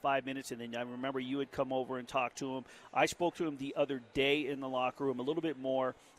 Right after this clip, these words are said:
I'm working on a big feature for the Associated Press on him overcoming that gruesome injury that he endured. I, I'm just, I'm happy for the guy, and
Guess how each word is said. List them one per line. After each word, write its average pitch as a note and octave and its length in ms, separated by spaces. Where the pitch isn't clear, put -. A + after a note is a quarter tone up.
I'm B2+ 140
working D3+ 300
on C#3+ 120
a C3+ 80
big C#3 240
feature C#3 460
for B2 420
the B2 120
Associated B2+ 540
Press C3+ 320
on C#3 420
him G3 200
overcoming D3+ 840
that B2 300
gruesome D3+ 580
injury C#3+ 460
that A#2+ 200
he C3+ 180
endured. B2+ 520
I, D#3 400
I'm E3+ 220
just, F3 300
I'm E3 180
happy F3 420
for G3 160
the E3+ 80
guy, F3 420
and D3+ 560